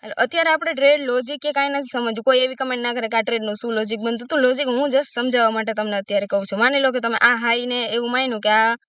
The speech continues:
આ હાઈ સુધી તો માર્કેટ જશે ને આ હાઈને તમે તમારો ટાર્ગેટ બનાવ્યો છે, બરાબર છે? તમે પ્રોપર જ, બરાબર જ છે તમારું ટેકનિકલ એનાલિસિસ, એમાં કાંઈ વાંધો છે જ નહીં. અને પછી બને એવું કે માર્કેટ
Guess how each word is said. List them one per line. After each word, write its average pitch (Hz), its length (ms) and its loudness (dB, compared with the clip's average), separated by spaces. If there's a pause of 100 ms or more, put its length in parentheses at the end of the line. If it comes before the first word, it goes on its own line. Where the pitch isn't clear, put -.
(320)
આ 254 120 0
હાઈ 247 220 -2
સુધી 240 260 -6
તો 226 80 -6
માર્કેટ 233 340 -2
જશે 240 240 -2
ને 202 80 0
આ 233 100 4
હાઈને 247 480 0
તમે 233 260 -2
તમારો 220 320 0
ટાર્ગેટ 226 400 2
બનાવ્યો 196 420 -6
છે, 196 100 -10
બરાબર 269 320 2
છે? 349 140 -8 (1500)
તમે 311 180 -4
પ્રોપર 320 400 4
જ, 202 60 -12
બરાબર 311 440 2
જ 285 40 -6
છે 285 100 -6
તમારું 262 300 -4
ટેકનિકલ 262 400 -2
એનાલિસિસ, 262 480 -2
એમાં 254 200 0
કાંઈ 262 160 4
વાંધો 254 300 2
છે 269 200 6
જ 226 40 0
નહીં. 190 200 -16 (420)
અને 214 140 -6
પછી 233 260 -2
બને 311 280 2
એવું 254 220 0 (400)
કે 208 160 -8
માર્કેટ 240 360 -2